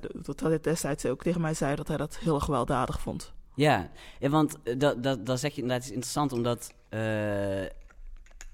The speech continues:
Speaker 2: Afrikaanse filosofie, als je dat naast de westerse filosofie zet, ehm,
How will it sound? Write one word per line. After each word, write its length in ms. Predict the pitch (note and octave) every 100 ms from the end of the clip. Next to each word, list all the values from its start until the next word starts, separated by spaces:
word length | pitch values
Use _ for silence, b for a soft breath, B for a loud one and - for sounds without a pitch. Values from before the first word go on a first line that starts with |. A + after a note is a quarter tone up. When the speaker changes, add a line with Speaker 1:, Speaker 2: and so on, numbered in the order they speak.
| G2 - - - -
Speaker 2:
Afrikaanse 1000 | - C3 C3+ - C3 C#3 - B2 A2+ G#2+ -
filosofie, 840 | - C3+ B2 C3+ - C#3 B2+ C#3
als 100 | C3
je 80 | C#3
dat 140 | C3
naast 560 | B2+ B2+ B2+ C#3 - -
de 120 | A#2+ A#2
westerse 380 | B2+ B2+ -
filosofie 520 | A2 A#2+ G#2+ - A#2 G#2
zet, 360 | - G2+ - - B B B
ehm, 480 | A2+ A2+ A2+ A2